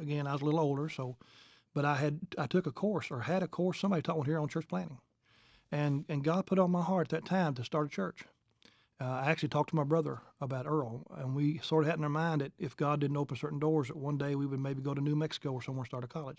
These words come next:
start a church. So that was in my mind, so I researched that, put that all in there. I actually took a class on how to start a Christian school. That was all in there, in my, in my mind and in my, some folders I had.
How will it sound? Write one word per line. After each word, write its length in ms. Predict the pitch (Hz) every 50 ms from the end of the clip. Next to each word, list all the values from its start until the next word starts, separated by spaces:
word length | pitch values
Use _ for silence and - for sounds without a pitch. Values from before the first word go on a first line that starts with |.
| _
start 220 | - - 160 147 127
a 40 | -
church. 260 | - 156 131 - - - _ _ _ - - - - - - - - - - -
So 140 | - - -
that 160 | 143 151 185
was 100 | 208 180
in 80 | 190 196
my 120 | 196 196
mind, 300 | 190 175 165 165 165 -
so 100 | - 139
I 20 | 135
researched 460 | 135 160 180 175 - 180 170 - -
that, 240 | 175 170 - - -
put 160 | - 165 160
that 100 | 165 160
all 220 | 160 156 151 151
in 100 | 151 143
there. 240 | 139 135 135 135 123 117 120 - _ -
I 180 | 151 143 151 185
actually 360 | 208 - - 170 156 151 170 - - -
took 160 | - 160 -
a 20 | 139
class 320 | - 156 151 151 139 -
on 60 | 139
how 80 | 123 147
to 60 | 127
start 180 | - - 135 127
a 40 |
Christian 280 | 120 - 135 - - 143
school. 400 | - - 214 208 160 - - - _ _ _ _ _ _ -
That 140 | 151 175 170
was 100 | 135 139
all 160 | 135 127 127
in 80 | 135
there, 260 | 127 123 120 120 123 - _ _ _ - - - - _ _ _ _ -
in 100 | 135 131
my, 220 | 131 131 135 -
in 140 | - 147 127
my 180 | 135 135 127 123
mind 380 | 123 131 135 139 143 151 151
and 100 | 147 135
in 80 | 135 131
my, 80 | 127 123
some 160 | - - 117
folders 420 | - - 160 180 165 147 131 107
I 140 | 120 123 117
had. 200 | 123 127 131 143